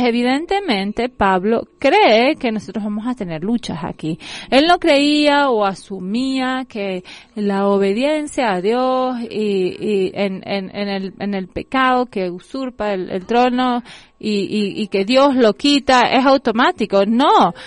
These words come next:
no es automático. Tú tienes que batallar por eso. No dejes que va-, que, que reine. Preséntate delante de Dios. No es automático. Tú tienes que luchar por eso.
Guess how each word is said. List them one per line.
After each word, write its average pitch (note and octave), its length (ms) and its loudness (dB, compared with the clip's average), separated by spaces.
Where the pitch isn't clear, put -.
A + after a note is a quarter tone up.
no C#4 220 4
es F#4 140 4
automático. G3+ 720 0
Tú C4+ 140 -4
tienes D#4+ 300 -6
que D#4 140 0
batallar B3+ 580 2
por G#3 180 4
eso. G#3+ 240 2
No C4 200 2
dejes F4+ 480 0
que A3+ 180 2
va-, F#3+ 220 0
que, G3+ 340 -4
que A3 120 0
reine. C4 500 0
Preséntate C4+ 500 -2
delante C4 420 4
de G#3 160 2
Dios. D4 540 4
No C4+ 100 0
es E4 80 4
automático. D#4 600 0
Tú B3+ 100 -6
tienes E4 240 -6
que - 140 -12
luchar B3+ 520 -4
por - 180 0
eso. - 320 -10